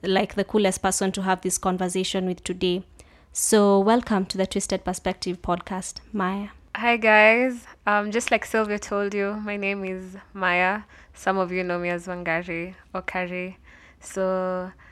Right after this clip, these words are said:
Speaker 2: yeah, today we're basically just gonna be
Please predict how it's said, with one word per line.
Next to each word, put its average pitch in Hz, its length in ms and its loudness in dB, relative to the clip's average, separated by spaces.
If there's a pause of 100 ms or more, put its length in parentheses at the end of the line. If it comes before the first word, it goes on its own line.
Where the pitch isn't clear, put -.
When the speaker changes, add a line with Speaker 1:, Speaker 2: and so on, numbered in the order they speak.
(240)
Speaker 2:
yeah, 220 160 0
today 247 300 4
we're 233 120 4
basically 202 600 0
just 196 240 -8
gonna 202 240 0
be 180 560 -4